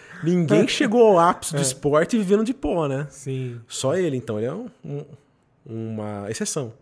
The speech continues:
Speaker 1: Sim, exatamente.
Speaker 2: Brincadeiras à parte, a Júlia falou da caseína, né? A caseína é uma outra parte extraída aí do soro do leite. É uma proteína mais densa, mais,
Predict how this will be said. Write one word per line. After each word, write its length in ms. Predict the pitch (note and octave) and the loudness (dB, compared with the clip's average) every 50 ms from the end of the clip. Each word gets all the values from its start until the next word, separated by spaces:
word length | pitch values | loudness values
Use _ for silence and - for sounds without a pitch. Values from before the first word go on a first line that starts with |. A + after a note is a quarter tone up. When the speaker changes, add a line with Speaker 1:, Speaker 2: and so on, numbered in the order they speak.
| _ | _
Speaker 1:
Sim, 220 | _ - - - C#3+ | _ -20 -12 -10 -8
exatamente. 260 | C3+ B2+ B2+ B2+ B2 | -8 -6 -8 -6 -4
Speaker 2:
Brincadeiras 360 | A#2+ B2 B2+ B2+ A#2 B2 B2 B2 | -4 -2 -2 0 0 0 0 0
à 60 | A2+ | 0
parte, 360 | - B2+ A#2+ C#3+ D#3 - - _ _ _ _ _ _ _ - | 0 -2 -2 -2 -4 -8 -14 _ _ _ _ _ _ _ -6
a 80 | A2 | -4
Júlia 140 | A2 C3 C#3 | -4 -4 -4
falou 160 | C3 - D3 C#3 | -2 0 0 0
da 60 | C3 | 0
caseína, 380 | - D3 C#3+ E3 D#3+ C#3 B2+ | 0 -2 -2 0 0 0 0
né? 60 | A#2+ A#2 | 0 0
A 20 | |
caseína 480 | - C3+ B2+ A#2+ C#3 C3 C#3 D#3 F3 E3+ - - | 0 -2 -2 -2 0 0 0 0 -2 -2 -4 -6
é 80 | - C#3 | -4 -2
uma 180 | C#3 C#3 C3 | 0 2 2
outra 380 | B2 C3+ D#3+ G3+ - - C#4+ B3 | 2 2 0 0 -4 -6 -10 -8
parte 480 | - - D#3+ C#3 D3 E3+ - - - - | -6 -6 -4 -4 -4 -6 -6 -10 -12 -12
extraída 480 | D#3+ - - - E3 C#3 C3 C#3+ D3 D3+ | -12 -10 -6 -6 -6 -4 -6 -4 -4 -4
aí 180 | C3 C3 D#3 F#3 F3 _ _ _ _ _ _ _ _ _ _ _ _ _ _ _ _ _ _ - | -4 -4 -6 -10 -14 _ _ _ _ _ _ _ _ _ _ _ _ _ _ _ _ _ _ -18
do 200 | G#2 G2+ B2+ C#3 | -12 -8 -8 -8
soro 320 | - - - C#3+ D3 D3 | -8 -6 -4 -2 -2 0
do 80 | D3+ F#3 | 0 0
leite. 400 | F#3 D3 A#2+ - - - - - | 0 0 -2 -4 -6 -10 -10 -8
É 40 | G#2+ | -8
uma 100 | G#2 G#2 | -8 -8
proteína 340 | - A#2+ A2 - A#2 A2+ | -8 -8 -6 -4 -4 -4
mais 200 | A2 A2+ A#2+ A#2 | -4 -4 -6 -6
densa, 560 | G#2+ F2+ A2+ A2+ A#2+ B2+ C3+ B2+ - - A#2+ G#2+ | -8 -6 -6 -4 -4 -4 -6 -6 -6 -6 -6 -6
mais, 640 | G#2 G#2 G#2 G2+ G2 G2 F#2 - - - - - | -6 -6 -8 -8 -8 -8 -8 -8 -8 -8 -8 -10